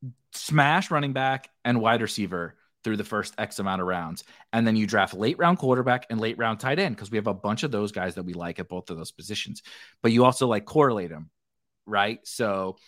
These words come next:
give me Mac Jones. Mac Jones and Hunter Henry is, like, a, a crux of, of the triple option strategy. And you, but you, like, you, in order to do this, you're actually probably taking, like,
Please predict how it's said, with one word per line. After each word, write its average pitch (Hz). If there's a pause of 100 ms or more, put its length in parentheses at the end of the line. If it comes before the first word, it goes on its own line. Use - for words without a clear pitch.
(120)
give 131
me 139
Mac 120
Jones. 113 (100)
Mac 117
Jones 185
and 147
Hunter 151
Henry 123
is, 85
like, 95
a, 95 (200)
a 95
crux -
of, 101 (100)
of 98
the 98
triple 104
option 107
strategy. 101 (560)
And 117 (380)
you, 135 (540)
but 147
you, 147
like, 135
you, 147
in 143
order 135
to 160
do 120
this, 208
you're 139
actually 226
probably 175
taking, 202
like, -